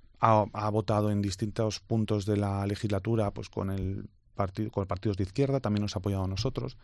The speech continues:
Yo, mira, Denis, creo que tenemos que, que ser serios y decir que nosotros lo que pactamos son programas y proyectos. Y si nosotros, eh, quien venga a, a nosotros a pactar, a llegar a un pacto,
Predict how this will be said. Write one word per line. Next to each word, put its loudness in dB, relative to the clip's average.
Yo, 6
mira, 6
Denis, 4
creo 2
que 4
tenemos 0
que, 2
que -2
ser 0
serios 0
y 2
decir 0
que -2
nosotros -4
lo -2
que -4
pactamos -4
son -2
programas -2
y -4
proyectos. -10
Y -18
si -4
nosotros, -2
eh, -2
quien 2
venga 2
a, -2
a -2
nosotros -4
a 0
pactar, -4
a -2
llegar -2
a 0
un 0
pacto, -4